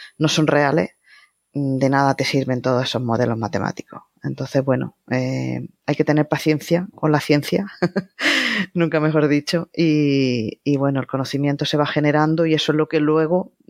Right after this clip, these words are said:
te permite dar en un momento dado un salto, pero en el caso, por ejemplo, de las pesquerías, mm, en el caso, por ejemplo, en ca-, en particular Canarias, que es lo que yo más conozco,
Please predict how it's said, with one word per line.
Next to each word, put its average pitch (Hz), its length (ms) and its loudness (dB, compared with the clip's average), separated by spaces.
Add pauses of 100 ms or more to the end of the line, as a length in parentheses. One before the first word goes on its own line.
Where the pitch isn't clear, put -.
(120)
te 160 100 0
permite 151 360 0
dar 156 180 2
en 156 100 2
un 156 80 0
momento 151 340 2
dado 151 140 2
un 160 100 2
salto, - 540 0 (840)
pero 143 440 2
en 143 100 0
el 139 140 -2
caso, 156 260 0
por 156 120 2
ejemplo, 151 240 0
de 147 60 2
las 135 80 -4
pesquerías, 151 680 0 (120)
mm, 135 720 -6 (140)
en 147 100 2
el 127 120 0
caso, 151 240 -2
por 143 100 0
ejemplo, 147 240 0
en 139 100 -2
ca-, 139 160 -4
en - 100 -10
particular 139 480 -2
Canarias, 147 480 2
que - 120 -4
es 143 60 0
lo 139 120 0
que 131 200 -4
yo 131 420 -2
más 135 340 -4
conozco, 143 540 0